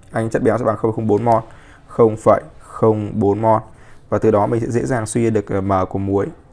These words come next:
M của muối thì sẽ bằng M chất béo. M chất béo cộng với hai mươi tám lần số mol của chất béo. Đây là công thức mà thầy đã tự-, xây dựng ở cái phần phương pháp giải rồi. Thì các bạn có thể xem lại nhé. Ở đây thì mình sẽ có như sau này. Chất béo mà chất béo mình có rồi, ba mươi ba phẩy tám sáu,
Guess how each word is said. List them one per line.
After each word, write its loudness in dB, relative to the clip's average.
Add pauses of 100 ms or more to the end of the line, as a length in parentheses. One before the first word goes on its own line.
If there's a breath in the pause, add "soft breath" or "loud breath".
(320)
M -4 (120)
của -6
muối -4 (180)
thì -4
sẽ -6
bằng 0
M 0 (120)
chất -6
béo. 0 (560 loud breath)
M -4 (180)
chất -6
béo 0 (360 loud breath)
cộng 2
với 0
hai 0
mươi 0
tám 0
lần 2
số -4
mol 0
của -6
chất -8
béo. -2
Đây 0
là 0
công -4
thức -4
mà -4
thầy 0
đã 0 (100)
tự-, -4
xây 0
dựng 2
ở -14
cái -2
phần -2
phương -4
pháp -2
giải 0
rồi. 0
Thì -12
các 4
bạn 2
có -6
thể -4
xem -4
lại -2
nhé. -4 (560 loud breath)
Ở -2
đây 2
thì -4
mình -4
sẽ -10
có -2 (300)
như -2
sau 2
này. -2 (420 loud breath)
Chất 0
béo 6
mà 0
chất -2
béo 4
mình -2
có 0
rồi, 0
ba -2
mươi 0
ba 0
phẩy -2
tám -6
sáu, -2